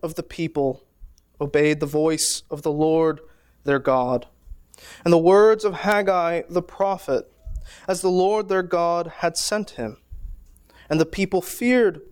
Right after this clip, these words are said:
the Lord. Then Haggai, the messenger of the Lord, spoke to the people with the Lord's message.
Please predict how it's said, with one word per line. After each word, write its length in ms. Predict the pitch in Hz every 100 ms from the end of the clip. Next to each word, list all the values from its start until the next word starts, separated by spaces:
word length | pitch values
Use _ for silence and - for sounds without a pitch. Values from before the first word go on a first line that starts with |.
| -
the 80 | 135
Lord. 420 | 127 123 117 113 _ _ - - - - - _ - _ _
Then 140 | 131 131
Haggai, 640 | 143 151 156 156 165 180 - - - - - -
the 80 | 147
messenger 560 | 160 165 208 196 208
of 100 | 208
the 100 | 208
Lord, 300 | 151 139 143
spoke 680 | - - 165 180 180 - -
to 100 | -
the 80 | 175
people 460 | - 165 160 156 151
with 100 | 151
the 80 |
Lord's 480 | 139 143 147 143 -
message. 640 | 127 120 110 104 - -